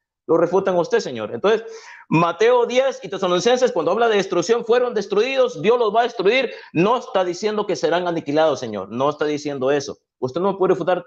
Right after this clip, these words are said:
todas las citas bíblicas que yo le di sobre el infierno. Ni, bueno, ya de, ya de por sí ya no va a poder. Si no pudo en quince minutos, si en diez, en, en cinco, mucho menos va a poder ahora.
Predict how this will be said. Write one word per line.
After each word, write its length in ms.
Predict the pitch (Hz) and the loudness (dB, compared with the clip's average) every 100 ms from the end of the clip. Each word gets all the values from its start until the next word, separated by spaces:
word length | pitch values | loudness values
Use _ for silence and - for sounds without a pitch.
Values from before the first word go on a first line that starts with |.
| - | 2
todas 440 | 180 208 240 240 | 4 4 4 2
las 160 | 220 202 | 0 -2
citas 180 | 208 | -6
bíblicas 400 | 185 202 202 196 | -2 0 0 -2
que 100 | - | -6
yo 140 | 147 170 | -2 0
le 120 | 175 | 2
di 120 | 170 | 2
sobre 240 | 180 175 175 | 2 2 2
el 60 | |
infierno. 640 | 180 185 247 311 131 101 _ _ _ _ - | 2 2 0 0 -8 -10 _ _ _ _ 0
Ni, 180 | 226 | 2
bueno, 300 | 254 269 123 - _ - | 2 0 -2 -14 _ -14
ya 300 | - 127 170 | -4 0 2
de, 220 | 151 139 127 | 0 -2 -4
ya 140 | 131 | 0
de 80 | 123 | 0
por 160 | - | -2
sí 120 | - 107 | -6 -4
ya 120 | 107 | -2
no 100 | 92 | -2
va 100 | 101 | -4
a 40 | |
poder. 400 | 170 110 123 - - | -2 0 -2 -4 -4
Si 140 | 180 | -2
no 200 | 180 226 | 0 0
pudo 400 | 226 220 214 214 208 | 2 4 2 -2 -4
en 140 | 165 | -2
quince 260 | 185 190 180 | 0 0 2
minutos, 380 | 170 180 185 | 2 2 0
si 80 | 160 | 0
en 160 | 147 123 | -2 2
diez, 300 | 160 180 175 | 2 2 -2
en, 100 | 175 - - | -8 -10 -4
en 220 | 160 160 | -4 -2
cinco, 480 | 160 170 170 165 156 | -2 -2 0 -2 -2
mucho 240 | - 139 151 | -6 -6 -6
menos 300 | 151 156 151 | -6 -4 -2
va 60 | 160 | 0
a 60 | |
poder 280 | 156 160 170 | 2 2 2
ahora. 300 | 151 170 - | 0 -2 -4